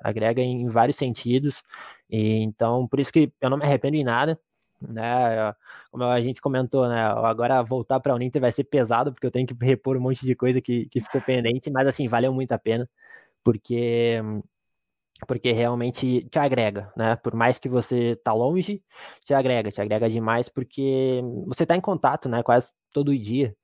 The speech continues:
E você tá conversando com todo mundo, e eles gostam de, de falar o que que tá acontecendo lá, eles gostam de explicar o que que tá acontecendo lá. Cada, sei lá, cada gíria que o professor fala,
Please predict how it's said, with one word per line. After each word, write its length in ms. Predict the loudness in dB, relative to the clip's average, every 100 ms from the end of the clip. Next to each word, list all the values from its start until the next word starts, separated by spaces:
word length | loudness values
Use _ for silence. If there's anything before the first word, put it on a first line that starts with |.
| _ _ _ -8
E 280 | -2 0 0
você 80 | 0
tá 140 | -2
conversando 480 | 0 0 0 -2 -2
com 160 | -4
todo 220 | -2 0 0
mundo, 420 | -2 0 -2 0
e 80 | 0
eles 160 | 0
gostam 300 | 0 -2 0
de, 100 | -4
de 480 | -2 0 0 0 -4 -4
falar 360 | 0 2 2
o 60 | 0
que 140 | -2
que 80 | -2
tá 80 | -2
acontecendo 500 | -2 -2 -2 -2 -2
lá, 220 | 0 0
eles 140 | 0
gostam 140 | -2 -4
de 80 | -8
explicar 460 | -4 -4 0 0
o 40 | 0
que 100 | -4
que 80 | -4
tá 80 |
acontecendo 460 | -2 -2 -2 -6 -2
lá. 240 | 0 0 -4 -16 -20 -4
Cada, 240 | 0 0 -2 _ _
sei 100 | 0
lá, 100 | 2
cada 280 | 0 0 2
gíria 260 | 0 -2 -2
que 60 |
o 40 | -4
professor 360 | -4 -2 -2 -4
fala, 440 | -2 0 0 -2